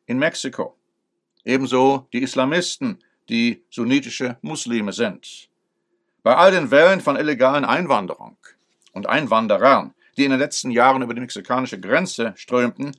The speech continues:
wissen wir nicht einmal, wer tatsächlich in die Vereinigten Staaten eingereist ist. Die größte Gefahr, so der Oberst, besteht darin,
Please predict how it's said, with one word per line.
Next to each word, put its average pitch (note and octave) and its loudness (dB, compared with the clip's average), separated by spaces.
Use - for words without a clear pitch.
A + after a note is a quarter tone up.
wissen F3+ -2
wir B2 4
nicht C3+ -2
einmal, A2+ 4
wer B2+ 4
tatsächlich C3+ -2
in A#2+ -8
die A2 -6
Vereinigten G#2 -6
Staaten - -4
eingereist F2+ -6
ist. - -18
Die F#2 -16
größte F3+ 2
Gefahr, B2+ 4
so G#2+ -6
der G#2 -2
Oberst, A2+ -2
besteht - -6
darin, A#2 2